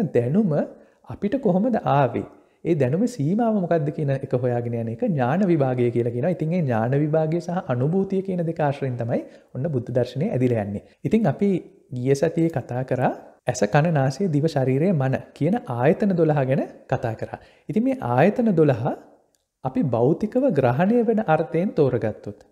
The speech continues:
භෞතිකව ග්‍රහණය වෙනවා කියන්නේ මොකද්ද? අර ඉස්සර මම පොඩි කාලේ ඇස්ට්‍රොනොමි කරා. තාරකා විද්‍යාව. ඒකට තිබුණ ෆොටෝ ගන්න. අහසේ ෆොටෝ ගන්න. අහසේ ෆොටෝ ගන්නකොට ඒ කාලේ ඩිජිටල් කැමරා නොතිබුණු කාලේ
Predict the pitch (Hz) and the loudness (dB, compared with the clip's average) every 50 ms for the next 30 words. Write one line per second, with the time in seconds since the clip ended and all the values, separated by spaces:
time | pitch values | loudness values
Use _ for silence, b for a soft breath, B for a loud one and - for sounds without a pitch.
0 | _ - 135 120 123 127 131 131 175 - 196 202 196 190 143 127 117 120 127 127 | _ -6 -4 -2 0 0 0 0 0 0 0 0 0 0 0 -2 -2 -2 -2 -2
1 | 139 143 156 156 160 165 - 170 160 165 165 160 160 143 131 123 - 254 - - | 0 0 0 0 0 0 0 0 0 0 -2 -2 0 -2 0 0 -2 -2 0 0
2 | 143 123 - - 143 151 196 190 147 123 120 135 127 - - 113 110 120 - 127 | 0 -2 -2 -4 -4 -4 -4 -4 -4 -4 -4 -4 -4 -2 -2 -2 -4 -2 -2 -2
3 | 131 151 214 277 247 - - - _ _ _ _ _ _ _ _ _ _ - 135 | -2 -2 -2 -2 -4 -6 -12 -20 _ _ _ _ _ _ _ _ _ _ -6 -6
4 | 127 - - - 220 202 185 180 165 156 135 - 117 107 107 95 - - _ _ | -6 -8 -6 -4 -2 0 0 0 0 0 0 -2 -4 -4 -6 -10 -14 -18 _ _
5 | _ _ _ - 120 127 147 147 - 139 127 120 113 113 117 117 113 123 175 - | _ _ _ -6 -2 0 0 0 2 2 2 2 2 2 2 2 4 2 2 -2
6 | - B B B B B B 131 139 165 - 208 233 214 - 175 156 196 330 339 | -4 B B B B B B 2 2 4 4 2 0 0 0 0 0 0 -2 -2
7 | - - 143 143 147 208 196 135 123 113 110 107 104 - - - _ _ - 123 | 0 0 0 2 2 2 2 2 2 0 -2 -4 -6 -10 -14 -18 _ _ -10 -6
8 | 113 135 135 - 233 240 - 226 - 180 165 143 127 113 110 104 117 - b b | -4 -4 -2 -2 -2 0 0 0 2 2 2 2 0 -2 -4 -6 -10 -12 b b
9 | b b b b b 123 - - 156 - - - 143 135 - 175 180 165 156 139 | b b b b b -8 -6 -6 -6 -6 -4 -4 -2 0 0 0 2 2 0 0
10 | 131 127 143 151 151 170 131 131 - 143 143 156 127 123 117 120 117 135 127 127 | 0 0 0 0 2 2 0 0 2 0 0 0 0 0 0 0 0 0 0 0
11 | - 135 139 147 147 151 135 120 - 123 127 156 165 156 - 147 127 123 156 277 | -2 -2 0 0 0 2 0 -2 -2 -2 0 0 -2 -2 -2 -2 0 2 0 0